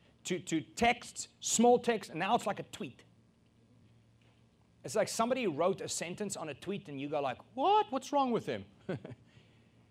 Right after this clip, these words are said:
And now they ju-, now they don't even write. Now they just send you a picture to communicate an emotion. You know, a little emoji. <laughs> Or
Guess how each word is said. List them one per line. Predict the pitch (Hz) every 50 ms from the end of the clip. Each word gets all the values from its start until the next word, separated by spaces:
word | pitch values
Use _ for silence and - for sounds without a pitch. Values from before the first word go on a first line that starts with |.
| _ _ _ _ -
And | 127 135
now | 165 220 254
they | 247 226 180
ju-, | 156 190 147 143
now | 151 202 233
they | 226 170
don't | 156 151 156
even | 147 135 120 117 107 101 92
write. | 104 156 214 196 - - - -
Now | - 113 135
they | 151 165
just | 147 139 139 - -
send | - 156 143 120
you | 139
a | 120 107
picture | - - 220 214 214 - - 135 120
to | 117 - - 110
communicate | - - 127 135 185 220 208 - - 151 135
an | 131 127
emotion. | 127 123 151 170 175 - - 101 90 87 - - - - - - - - _ _ _ _ _ _ _ _ _ - - - - - _ - - - - - - - - - - - - - - - - _ _ - _ - - -
You | 156
know, | 170 175
a |
little | 165 170 185 190 190
emoji. | 180 170 170 175 185 175 120 113 95 - - - - - - -
<laughs> | 175 135 - - - - - -
Or | 131 120 113